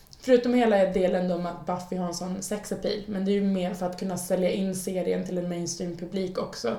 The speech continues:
Och att fortsätta kunna göra den så måste man ha någonting stereotypiskt och tilltalande.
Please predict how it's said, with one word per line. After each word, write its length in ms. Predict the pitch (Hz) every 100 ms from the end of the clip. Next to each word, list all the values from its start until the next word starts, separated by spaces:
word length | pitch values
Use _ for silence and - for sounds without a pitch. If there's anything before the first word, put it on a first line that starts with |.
| - - -
Och 200 | - 196
att 160 | 185
fortsätta 340 | 196 185 180 202
kunna 240 | 190 180
göra 400 | 180 170 185 185
den 180 | 196 180
så 100 | 196
måste 240 | 185 -
man 100 | 185
ha 160 | 196 185
någonting 640 | 180 175 175 185 180 - - - -
stereotypiskt 760 | - - 185 175 - 185 - -
och 60 |
tilltalande. 760 | - 185 - 202 185 156 208